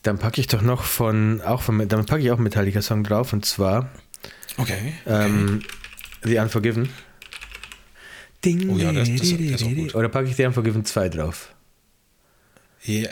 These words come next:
Speaker 2: also ich finde den, den zweiten an sich ein bisschen besser,
Speaker 1: Es gibt The Unforgiven
Speaker 2: aber,
Speaker 1: drei
Speaker 2: ähm,
Speaker 1: auch auf dem, auf einem, auf einem der
Speaker 2: Ja.
Speaker 1: letzten Alben, das wusste ich ja gar nicht. Zwei, ja, stimmt, zwei,
Speaker 2: Ja.
Speaker 1: warte, ich muss selber überlegen. The Unforgiven, okay, The Unforgiven zwei war auf Reload. Ja, dann meine ich, glaub ich, auch den.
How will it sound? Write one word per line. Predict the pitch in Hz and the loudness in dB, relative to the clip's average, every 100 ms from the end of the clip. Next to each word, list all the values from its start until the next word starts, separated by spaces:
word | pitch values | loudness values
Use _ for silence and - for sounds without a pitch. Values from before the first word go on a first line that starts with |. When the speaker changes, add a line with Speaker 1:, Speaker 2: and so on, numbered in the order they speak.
| - | -2
Speaker 2:
also | 117 | -2
ich | 131 - - | -2 -2 -4
finde | - 175 165 | 0 0 0
den, | 143 123 120 113 - - | -2 -2 -2 -6 -12 -18
den | - - 113 110 | -14 -8 -8 -6
zweiten | - - 117 175 156 | -4 0 2 0 -2
an | 120 | -4
sich | 123 - | -2 -4
ein | 117 | -4
bisschen | 110 92 | -4 -2
besser, | 120 - | -2 0
Speaker 1:
Es | - | 0
gibt | |
The | - | 2
Unforgiven | 101 92 107 107 | 2 4 4 4
Speaker 2:
aber, | 104 | 4
Speaker 1:
drei | 95 | 4
Speaker 2:
ähm, | 101 | 4
Speaker 1:
auch | 120 95 | 2 0
auf | 92 98 | -4 -2
dem, | 107 98 | -2 0
auf | 101 98 | -2 0
einem, | 110 104 104 | 2 2 2
auf | 104 107 - - - | 0 -2 -4 -16 -8
einem | 98 110 110 | -4 0 2
der | 104 | 4
Speaker 2:
Ja. | 107 | 4
Speaker 1:
letzten | 101 117 | 2 2
Alben, | 101 107 | 2 0
das | 101 | 0
wusste | 113 - | -2 -2
ich | 107 | -2
ja | |
gar | 92 85 | 0 -2
nicht. | 92 - - - - | -4 -8 -18 -18 -14
Zwei, | - 127 113 | -2 0 2
ja, | 123 | 2
stimmt, | 131 143 127 | 2 -2 -2
zwei, | - 113 110 123 147 | -2 2 2 4 2
Speaker 2:
Ja. | 170 190 - _ _ | 0 -2 -8 _ _
Speaker 1:
warte, | - 107 | -4 -2
ich | 98 | 0
muss | 110 110 | 0 0
selber | 127 120 | 0 2
überlegen. | 101 98 110 101 101 - - - - | 2 2 0 0 -6 -12 -20 -20 -6
The | - | -2
Unforgiven, | 123 120 131 143 | 0 2 2 0
okay, | 135 123 131 | 0 0 0
The | 113 | 2
Unforgiven | 123 123 117 110 | 2 2 0 0
zwei | - 107 113 | 2 2 2
war | 110 98 | 2 2
auf | 104 101 - - - | 0 -2 -8 -12 -4
Reload. | 110 110 104 90 123 - - | 2 4 4 2 0 -4 -4
Ja, | 104 98 | 0 2
dann | 98 101 | 2 2
meine | 104 104 | 2 0
ich, | 104 | 0
glaub | 101 | -2
ich, | 98 92 | -2 -4
auch | 92 | -4
den. | - 92 92 | -2 -2 -2